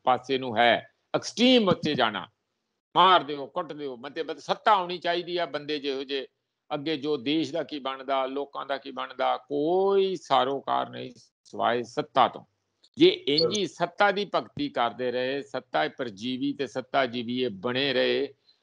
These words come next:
ਤੇ ਉਹਦੀ ਮਾਲਾ ਫੇਰ ਕੇ ਲੋਕਾਂ ਨੂੰ ਆਪਸ ਵਿੱਚ ਕਿਸੇ ਪੱਧਰ ਤੇ ਵੀ ਕਾਟੋ ਕਾਟੀ, ਲੜਾਈ ਝਗੜੇ ਕਰਾ ਕੇ,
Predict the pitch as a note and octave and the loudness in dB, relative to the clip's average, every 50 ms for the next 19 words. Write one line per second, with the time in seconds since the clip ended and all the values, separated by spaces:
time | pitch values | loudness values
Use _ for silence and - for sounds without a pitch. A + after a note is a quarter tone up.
0 | _ _ - C3+ - D#3 D#3 F3+ E3+ G3+ G3 F3 C#3+ C3+ C3 C3+ C#3+ D3 C#3 - | _ _ -4 -2 0 2 2 2 2 0 0 4 6 6 8 8 6 4 4 0
1 | C3+ C3+ C#3 C#3 C3 - - D3 D3 D3 D3 C#3+ - - _ _ _ _ _ _ | -4 -4 -4 -4 -4 -6 -6 -6 -4 -4 -4 -4 -6 -10 _ _ _ _ _ _
2 | _ _ - - A2+ B2+ D3 E3+ F#3 F3+ - G3+ G3+ G3 F#3+ F#3 E3+ D#3 D3+ D3 | _ _ -16 -8 -4 0 2 2 2 2 2 0 -2 -2 -2 0 0 2 2 2
3 | C#3+ - - C#3+ C#3+ D3+ D3 - - - - _ - D#3+ D3+ - F#3+ G3 F3+ - | 0 -4 -10 -12 -12 -12 -12 -12 -16 -20 -16 _ -12 -12 -6 -4 -4 -4 -4 -6
4 | - D#3+ D3 C#3 E3+ D#3+ - - D3+ C#3 C#3+ D3 C#3 _ - C#3 C#3+ C3+ - - | -10 -10 -6 -6 -6 -6 -4 -6 -6 -6 -6 -10 -12 _ -4 -4 -4 -4 -4 -8
5 | C#3+ C#3 - _ C3+ C3 C3 B2+ - C#3+ C#3+ C3+ C3 C3 B2+ B2 B2 B2+ C3 C3+ | -10 -10 -8 _ -6 -4 -4 -6 -6 -8 -6 -4 -4 -4 -2 0 0 0 0 0
6 | C#3 C#3 B2+ - - C3 A#2 A#2 B2+ C#3 C3+ C3+ C3 - C#3 C3 C3 C3 C3+ C3+ | -2 -6 -8 -8 -8 -8 -6 -6 -4 -4 -4 -4 -6 -6 -4 -2 0 2 2 0
7 | C3 - D3+ C#3 B2 A2 G#2 | -2 -2 -4 -2 -2 -4 -6